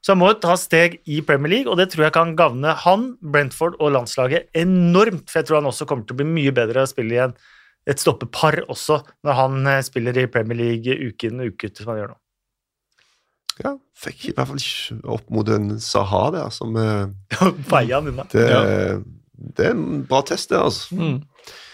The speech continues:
Speaker 3: Men Patrick Vera, han har offisielt nå startet bedre enn Frank de Boer.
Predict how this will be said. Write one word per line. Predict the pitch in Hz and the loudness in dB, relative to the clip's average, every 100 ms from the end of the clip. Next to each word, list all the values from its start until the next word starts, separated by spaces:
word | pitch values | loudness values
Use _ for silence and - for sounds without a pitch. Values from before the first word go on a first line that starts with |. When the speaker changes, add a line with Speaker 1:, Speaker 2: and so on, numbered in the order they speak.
| - - - - - _ _ _ _ - | -20 -20 -20 -20 -20 _ _ _ _ -4
Speaker 3:
Men | 165 | 0
Patrick | 165 180 175 | 2 2 2
Vera, | 143 185 | 2 2
han | 175 | 2
har | 165 | 0
offisielt | 147 160 156 | 2 0 2
nå | 147 | -2
startet | 143 127 117 117 | 2 2 2 2
bedre | 104 117 | 2 0
enn | |
Frank | 117 101 | -2 -4
de | 113 | -4
Boer. | 123 | -6